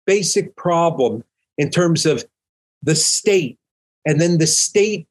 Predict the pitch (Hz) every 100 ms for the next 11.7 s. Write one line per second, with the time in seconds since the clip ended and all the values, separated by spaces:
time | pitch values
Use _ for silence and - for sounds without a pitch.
0 | _ - 147 - 180 151 123 - - 190
1 | 226 190 131 - 127 - - 120 95 85
2 | - _ _ _ _ 147 131 170 196 214
3 | 214 190 151 180 135 - 190 220 233 190
4 | 170 175 185 165 175 160 - 160 147 117
5 | 165 180 143 107 120 _ _ _ 160 151
6 | 196 196 170 160 170 170 165 139 160 160
7 | 147 - _ - 135 190 180 151 - _
8 | _ _ _ _ _ 151 156 131 107 135
9 | 190 208 156 127 - 156 151 185 - 143
10 | 135 127 123 127 165 185 175 156 147 139
11 | 135 147 185 208 135 107